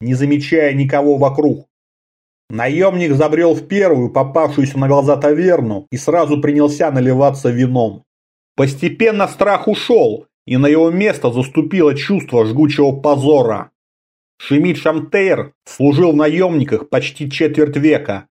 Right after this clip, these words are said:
и не боялся практически ничего. Он видел много насилия в жизни и участвовал в таком количестве сражений, что уже и не мог припомнить их точное число.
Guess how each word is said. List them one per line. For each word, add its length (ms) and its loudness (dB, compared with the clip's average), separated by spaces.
и 80 -2
не 120 4
боялся 760 0
практически 840 -4
ничего. 720 2
Он 180 0
видел 360 2
много 340 2
насилия 520 0
в 100 0
жизни 600 -2
и 60 0
участвовал 560 2
в 100 -4
таком 360 2
количестве 640 -2
сражений, 800 0
что 220 0
уже 300 2
и 40 -2
не 120 0
мог 300 0
припомнить 600 0
их 180 -6
точное 380 0
число. 560 -2